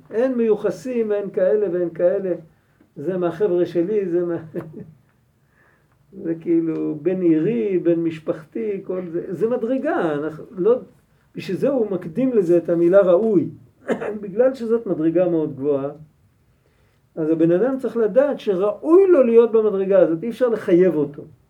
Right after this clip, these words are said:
אם זה היה חיוב, זה היה מופיע <laughs> בקיצור שולחן ערוך. זה לא חיוב, אבל הבן אדם צריך להבין שמבחינה מוסרית, הקדוש ברוך הוא שם בצד את הכל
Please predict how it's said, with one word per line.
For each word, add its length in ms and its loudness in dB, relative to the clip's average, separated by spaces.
אם 120 -2
זה 120 6
היה 160 6
חיוב, 400 0
זה 120 0
היה 100 2
מופיע 400 2
<laughs> 160 -6
בקיצור 420 -8
שולחן 320 -4
ערוך. 320 -4
זה 200 -2
לא 140 6
חיוב, 540 2
אבל 240 2
הבן 220 0
אדם 280 -2
צריך 200 -8
להבין 540 0
שמבחינה 680 -4
מוסרית, 800 -2
הקדוש 380 0
ברוך 160 -2
הוא 100 -6
שם 280 -6
בצד 400 2
את 160 -2
הכל 440 6